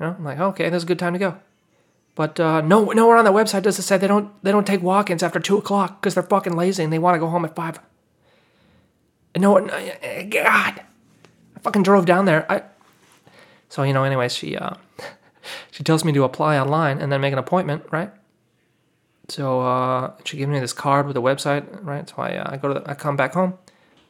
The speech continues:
make, I go to the website, I, uh, I, uh, do the application again, and, uh, then, uh, again it says, uh,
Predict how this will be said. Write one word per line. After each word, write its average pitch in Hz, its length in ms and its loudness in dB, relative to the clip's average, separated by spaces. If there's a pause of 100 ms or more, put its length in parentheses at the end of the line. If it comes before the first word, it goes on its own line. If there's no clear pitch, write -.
make, 139 340 -10
I 131 240 -4
go 147 120 -6
to 139 40 -4
the 143 60 -4
website, 165 420 -4
I, 53 200 -6
uh, 58 360 -8 (460)
I, - 220 -10
uh, - 380 -14 (720)
do 151 120 -8
the 139 100 -2
application 160 580 -4
again, 156 460 -2 (720)
and, 60 220 -12
uh, 50 300 -8 (1040)
then, 123 220 -10
uh, 120 220 -4
again 156 300 2
it 175 100 2
says, 139 320 -2
uh, 123 460 -4